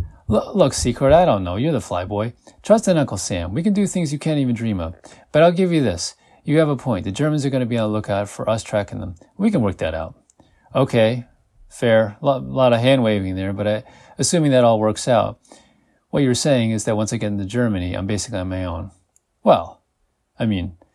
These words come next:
you have the support of our colleagues in Denmark, who help you cross the border into Germany. They have a vested interest in figuring this out, too. Germany's their next-door neighbor." "Okay. And assuming I do find the prisoners, how will I get them out?" "Same way you got in. But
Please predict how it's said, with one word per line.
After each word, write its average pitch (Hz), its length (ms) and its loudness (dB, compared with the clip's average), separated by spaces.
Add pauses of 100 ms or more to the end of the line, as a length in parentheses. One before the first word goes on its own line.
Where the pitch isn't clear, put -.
(240)
you 151 140 4
have 139 120 6
the 123 80 0
support 127 320 -2
of 107 80 -2
our 107 80 2
colleagues 110 380 2
in 104 100 -4
Denmark, 107 540 0 (320)
who 120 80 -4
help 117 140 0
you 113 80 -2
cross 104 500 0 (120)
the 120 80 -4
border 101 280 -2
into 98 160 -8
Germany. 101 460 -2 (460)
They 123 80 -2
have 120 100 0
a 110 60 -4
vested 110 340 -2
interest 127 320 -4
in 101 60 -6
figuring 98 320 -6
this 95 160 -4
out, 92 160 -4
too. 90 280 -2 (240)
Germany's 135 300 -2
their 104 100 -4
next-door 104 340 -4
neighbor." 98 380 -2 (1040)
"Okay. 95 360 -4 (640)
And 131 240 -4
assuming 123 300 0
I 104 60 0
do 127 120 0
find 107 200 -2
the 95 40 -6
prisoners, 110 460 -4
how 117 100 0
will 104 60 4
I 101 80 0
get 101 140 -6
them 104 120 -6
out?" 104 260 -2 (380)
"Same 190 240 4
way 156 100 4
you 139 80 6
got 110 200 6
in. 110 240 -2 (240)
But 160 280 4